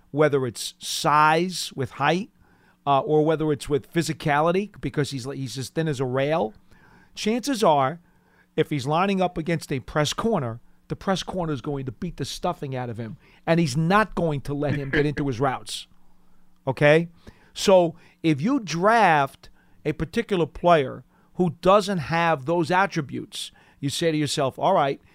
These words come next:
when we're matching up against certain opponents, he's not gonna be much of a factor in those games."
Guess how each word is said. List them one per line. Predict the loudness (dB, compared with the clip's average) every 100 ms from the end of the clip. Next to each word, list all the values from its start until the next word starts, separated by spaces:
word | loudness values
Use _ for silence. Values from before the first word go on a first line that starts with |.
| _ _
when | -8
we're | -4 -2
matching | 0 -2 -2 -6
up | -4
against | -4 -2 -2 -4
certain | -6 -6
opponents, | -6 -2 0 0 -4 -10 -16 -20 _
he's | _ -4 -2 -2 0
not | 2 2
gonna | 0 -2
be | -2 0
much | -2 -2
of | -6
a |
factor | -4 -2 -4 -2 -4
in | -2
those | -4 -4
games." | -6 -6 -12 -18